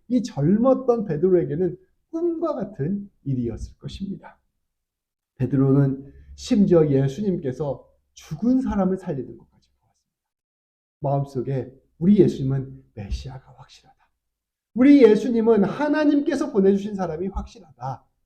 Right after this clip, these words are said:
우리 예수님이라면 정말 새로운 세상이 펼쳐지겠다. 이런 생각을 하게 되었을 것입니다. 베드로는 그래서 고백합니다. "주는 그리스도시요 살아계신 하나님의 아들입니다."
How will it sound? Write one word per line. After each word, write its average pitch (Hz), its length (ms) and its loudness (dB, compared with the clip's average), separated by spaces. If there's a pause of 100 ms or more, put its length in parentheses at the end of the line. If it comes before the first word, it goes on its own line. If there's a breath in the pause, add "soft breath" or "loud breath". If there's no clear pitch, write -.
(300)
우리 254 220 4
예수님이라면 170 880 0 (440)
정말 120 220 -10
새로운 202 360 -4
세상이 113 420 -10
펼쳐지겠다. - 560 -12 (720)
이런 165 240 -4
생각을 123 580 -10 (180)
하게 196 260 -12
되었을 110 360 -16
것입니다. - 480 -20 (1000)
베드로는 185 680 8
그래서 170 300 4
고백합니다. 113 840 -6 (720)
"주는 131 240 -2
그리스도시요 131 880 -8 (360)
살아계신 147 460 -10
하나님의 131 400 -8
아들입니다." - 680 -20